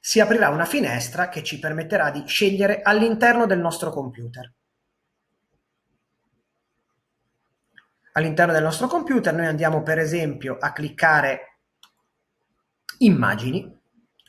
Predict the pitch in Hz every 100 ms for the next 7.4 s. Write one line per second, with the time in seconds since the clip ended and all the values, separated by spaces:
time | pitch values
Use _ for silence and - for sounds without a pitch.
0 | _ 139 139 139 147 147 139 131 - 135
1 | 143 135 131 131 139 135 143 131 131 135
2 | 135 147 135 131 156 143 131 123 120 120
3 | - - _ _ _ _ _ _ - -
4 | - - - _ _ _ _ _ _ _
5 | - 170 180 180 - 170 - - 175 160
6 | 147 165 165 147 135 135 139 165 254 180
7 | 113 117 - -